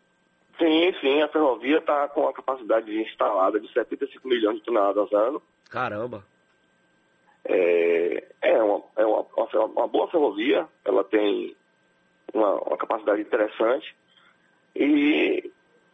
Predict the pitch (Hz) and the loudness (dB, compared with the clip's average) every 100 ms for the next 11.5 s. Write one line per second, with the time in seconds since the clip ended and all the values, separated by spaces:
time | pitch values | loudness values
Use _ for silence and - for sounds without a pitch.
0 | _ - - - 196 - - 180 - - | _ -8 0 2 2 -2 0 0 0 2
1 | 180 175 - 175 156 170 170 - 143 156 | 2 2 0 0 2 4 2 2 -2 -2
2 | 151 147 135 143 151 160 160 - 160 131 | -4 -6 -6 -10 -4 0 0 2 2 2
3 | 117 107 113 - _ - - 117 120 - | 0 -2 -4 -8 _ -18 -4 -2 -2 -4
4 | 139 - - - 127 - - - 123 127 | -8 -6 -4 -4 -4 -8 -4 -4 0 -2
5 | 120 131 - 123 113 117 110 _ _ _ | -2 -4 -8 -2 2 2 0 _ _ _
6 | - 123 127 110 - - 113 - - 107 | -2 0 0 -4 -8 -2 -2 -2 -2 2
7 | 107 98 98 101 - 110 127 - 117 165 | 2 2 0 -4 -6 0 0 2 2 2
8 | 151 117 107 92 - _ _ - 139 160 | 2 0 0 0 -4 _ _ -12 -6 -2
9 | 175 185 - - - 190 185 170 - - | 0 0 0 -2 0 0 0 -4 -4 -6
10 | 156 - - 156 156 156 147 143 151 - | -8 -8 -6 -2 0 0 0 0 -2 0
11 | 143 - 135 147 170 | -2 0 0 0 0